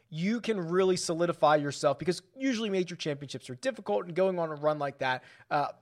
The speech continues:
gains you a lot of ground on the field or separates yourself. And he has that ability.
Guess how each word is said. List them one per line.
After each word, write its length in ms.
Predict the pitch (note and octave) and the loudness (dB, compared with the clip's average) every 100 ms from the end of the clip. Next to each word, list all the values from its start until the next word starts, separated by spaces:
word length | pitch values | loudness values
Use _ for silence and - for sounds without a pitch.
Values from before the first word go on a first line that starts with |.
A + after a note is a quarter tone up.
| _ G3 C#3 | _ -6 2
gains 320 | F#3 G3+ D#3 | 2 2 2
you 100 | F3 | 4
a 20 | |
lot 180 | E3 D#3+ | 4 4
of 100 | C#3+ | 2
ground 320 | D3 C#3+ C#3+ | 0 2 2
on 120 | C3+ | 0
the 60 | C3 | 0
field 240 | A3+ A3 | 0 0
or 60 | - | 2
separates 480 | - B3+ F3 D3+ C#3+ | 0 0 0 -4 -4
yourself. 320 | B2+ A#2+ G2+ | -6 -6 -4
And 100 | D3+ | -4
he 120 | A3+ | 2
has 200 | A#3+ G#3+ | 2 4
that 180 | F#3+ F3 | 4 2
ability. 440 | D3 G3+ F3+ C3 | 4 2 2 0